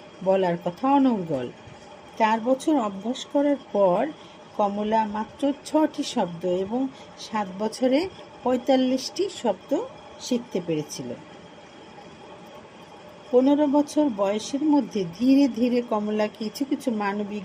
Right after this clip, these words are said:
গুণাবলীও অর্জন করে। সে ধীরে ধীরে অন্ধকারে ভয় করতে শেখে, হাত দিয়ে খাবার খায় এবং পেয়ালা দিয়ে পানি পান করে। সে অন্যান্য মানুষের, আহ, সাহচর্যও কিন্তু আনন্দ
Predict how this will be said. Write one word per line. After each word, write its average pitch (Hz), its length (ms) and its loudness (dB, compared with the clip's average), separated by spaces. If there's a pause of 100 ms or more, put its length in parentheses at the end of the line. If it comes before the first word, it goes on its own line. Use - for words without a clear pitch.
গুণাবলীও 202 600 -4 (320)
অর্জন 170 480 -2
করে। 120 240 -6 (600)
সে 247 160 0
ধীরে 226 380 -2
ধীরে 240 400 2
অন্ধকারে 214 760 0 (520)
ভয় 196 280 2 (120)
করতে 196 320 -8
শেখে, 180 480 -6
হাত 180 280 -2 (140)
দিয়ে 196 220 -4 (120)
খাবার 180 320 -2 (180)
খায় 175 240 -2
এবং 175 340 -2 (420)
পেয়ালা 208 420 0
দিয়ে 262 360 -6 (140)
পানি 170 380 0
পান 147 320 -4
করে। 123 120 -6 (1120)
সে 269 200 0
অন্যান্য 240 460 0
মানুষের, 240 600 0
আহ, 196 920 -6
সাহচর্যও 254 920 0
কিন্তু 233 220 -2
আনন্দ 190 380 -2